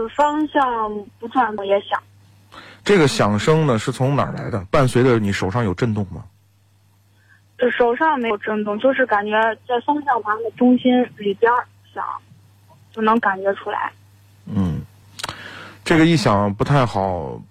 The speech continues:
Speaker 2: 嗯，判断具体的位置啊。就是如果说你感觉在方向盘的轴中心的部分，呃，那具体呢，主要检查你的方向机的前面的这一部分的机械部分，就是你的方向机管柱和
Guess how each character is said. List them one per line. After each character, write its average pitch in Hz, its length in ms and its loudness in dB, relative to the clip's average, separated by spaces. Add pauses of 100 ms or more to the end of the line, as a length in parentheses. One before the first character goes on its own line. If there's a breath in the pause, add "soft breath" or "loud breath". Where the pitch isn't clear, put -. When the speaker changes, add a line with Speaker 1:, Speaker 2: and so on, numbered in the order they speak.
(360)
Speaker 2:
嗯， 85 1300 -6 (240)
判 147 200 4
断 127 220 4
具 - 140 -4
体 - 180 -6
的 98 80 -2
位 127 180 2
置 92 200 -8
啊。 82 280 -8
就 127 120 -2
是 120 120 0
如 143 140 6
果 120 180 4
说 127 220 2
你 123 80 -2
感 98 140 -2
觉 110 80 2
在 120 120 0
方 127 200 -2
向 117 160 0
盘 107 180 -6
的 113 80 0
轴 107 240 0
中 127 180 0
心 131 220 0
的 117 80 4
部 104 180 0
分， 92 160 -4 (640 loud breath)
呃， 101 400 2
那 113 140 2
具 131 220 2
体 107 160 -2
呢， 98 160 0
主 101 140 -2
要 110 120 4
检 98 180 -2
查 95 200 -4
你 107 100 0
的 98 140 -4
方 123 200 2
向 110 300 2
机 123 180 0
的 107 140 2
前 104 260 -2
面 127 160 2
的 104 80 2
这 120 120 0
一 107 100 4
部 110 180 2
分 98 160 0
的 92 80 0
机 127 220 0
械 104 40 4
部 90 140 -4
分， - 220 -12
就 101 100 -4
是 101 140 0
你 95 100 2
的 104 120 2
方 117 180 2
向 113 100 4
机 120 140 0
管 80 220 -2
柱 107 200 2 (440 loud breath)
和 104 420 2